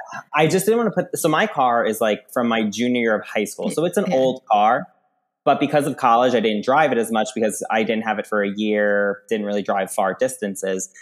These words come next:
Speaker 1: So it has, like, no miles on it. So I was like, "Why would I put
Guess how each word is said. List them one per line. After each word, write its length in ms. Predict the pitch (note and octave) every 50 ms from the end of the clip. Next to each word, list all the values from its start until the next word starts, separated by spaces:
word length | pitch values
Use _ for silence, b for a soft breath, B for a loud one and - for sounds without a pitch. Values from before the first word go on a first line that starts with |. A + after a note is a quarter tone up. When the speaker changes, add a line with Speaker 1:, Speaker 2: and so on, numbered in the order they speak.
| B B B B
Speaker 1:
So 160 | - - C#3
it 60 | B2+
has, 200 | C#3 F3+ G3 -
like, 120 | E3+ B2+
no 280 | A2+ A2 G#2+ A2+ A#2 A#2+
miles 460 | A2 G#2 G2 F#2+ G2 G2+ G#2+ A#2 A#2
on 160 | C#3 C3+ C#3
it. 160 | D3 D3 C#3+ -
So 60 | C3+
I 20 |
was 60 | B2+
like, 80 | C3 A#2
"Why 340 | A#2 A2+ A#2 B2 B2 C#3 D#3+
would 100 | F#3 G3
I 100 | G#3 F#3
put 320 | - - - B2+ B2+ A2+